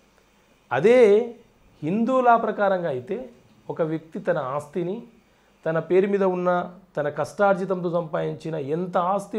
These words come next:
ఉంటే అంత ఆస్తిని ఎవరికైనా వీలునామా రాయొచ్చు. అదే హిందూ, అదే ముస్లిం లా ప్రకారంగా మాత్రం అలా లేదు. కేవలం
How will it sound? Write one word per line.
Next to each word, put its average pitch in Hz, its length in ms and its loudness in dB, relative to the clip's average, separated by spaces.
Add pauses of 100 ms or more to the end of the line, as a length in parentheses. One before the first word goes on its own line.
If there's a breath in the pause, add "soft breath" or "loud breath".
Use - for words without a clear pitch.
ఉంటే 196 220 -2
అంత 170 120 -6 (140)
ఆస్తిని 165 340 -6 (640 soft breath)
ఎవరికైనా 226 440 6
వీలునామా 170 400 0
రాయొచ్చు. 107 300 -10 (1600)
అదే 214 200 6
హిందూ, 233 260 2 (760)
అదే 196 120 6 (100)
ముస్లిం 240 360 0
లా 226 60 4 (100)
ప్రకారంగా 185 500 0
మాత్రం 156 260 -4 (1800)
అలా 151 180 -2
లేదు. 101 200 -8 (300)
కేవలం 170 480 0